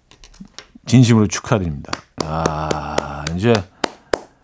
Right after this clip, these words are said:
집 계약하러 가시면은 뭐 이제, 네, 끝난 거네요. 그죠? 예.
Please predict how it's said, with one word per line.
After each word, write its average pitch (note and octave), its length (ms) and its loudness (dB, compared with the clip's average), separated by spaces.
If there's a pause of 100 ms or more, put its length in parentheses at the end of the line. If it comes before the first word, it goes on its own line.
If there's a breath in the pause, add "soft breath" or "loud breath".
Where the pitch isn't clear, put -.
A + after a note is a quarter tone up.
(840 soft breath)
집 - 240 0
계약하러 F#3+ 440 4
가시면은 F3+ 500 6
뭐 F#3+ 120 6
이제, E3+ 380 6
네, C3+ 440 4 (460)
끝난 G3+ 280 6
거네요. C#3+ 680 4
그죠? D3+ 380 -2 (240)
예. G#2+ 480 -2